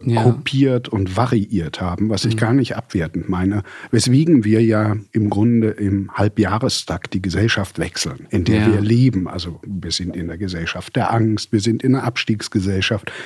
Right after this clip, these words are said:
Speaker 2: Erlebnisgesellschaft, Risikogesellschaft, Gesellschaft der Singularitäten oder so. Ich würde sagen, wir leben in einer Gesellschaft der Illusionen,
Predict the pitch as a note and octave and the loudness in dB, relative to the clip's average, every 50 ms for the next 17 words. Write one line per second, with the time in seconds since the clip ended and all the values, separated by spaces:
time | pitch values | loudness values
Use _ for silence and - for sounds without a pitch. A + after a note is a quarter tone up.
0 | - - - - C#3+ C#3 C3+ D3 C#3+ - C3 A#2 - - B2 A2 A2+ A2+ A2 - | -16 -16 -6 0 2 4 4 4 4 4 2 2 4 2 0 2 2 2 2 0
1 | - A#2 - - - B2+ C3 B2 A2+ F#2+ - A#2+ A2 A2+ A2 G2+ G#2 G#2+ G2+ G#2 | 0 -2 -4 0 0 0 2 2 0 0 2 0 0 0 -2 0 0 0 0 0
2 | G2+ - G#2+ G#2 G#2 - - - _ - A2 A2 A2 G#2+ - - A#2+ - - B2 | -2 -2 -4 -4 -4 -6 -8 -4 _ 0 2 2 2 2 2 0 -2 0 -2 -2
3 | G#2 G2 A2+ B2 B2 A#2+ A#2+ A2+ G#2+ G2+ G#2+ G2+ F#2+ - B2 A#2+ A#2+ A#2+ - A#2 | 0 2 2 2 4 4 2 0 0 0 -2 -2 0 2 2 2 2 0 -2 -2
4 | A2 - - A2 G#2 A2+ G2 F#2 G2+ G2+ G2+ A2+ - B2+ B2 - B2+ A2+ A2 G#2 | -2 0 -2 -2 0 0 0 0 0 0 0 2 0 -2 0 2 0 0 0 0
5 | F#2+ G2 - G2+ G#2+ G#2 - - - - - - - - - - B2 A#2 B2 C3 | -2 -2 0 0 0 -2 -4 -14 -16 -16 -14 -16 -16 -4 2 2 4 6 6 4
6 | B2+ B2+ A2 G#2+ A2 G#2 G#2+ G#2 G#2 G2+ F#2 G#2+ G#2+ G#2+ - A2+ G2+ - - A2+ | 4 4 2 2 2 2 0 2 0 0 0 0 0 0 0 -2 -4 -2 -2 0
7 | G2+ A2+ A2+ G#2+ A2+ A2 G2 A2+ B2 B2+ C#3 C3 C3 B2 G#2+ F#2 G2+ B2+ | 0 2 2 2 0 0 4 4 4 6 6 6 6 4 4 2 -2 -6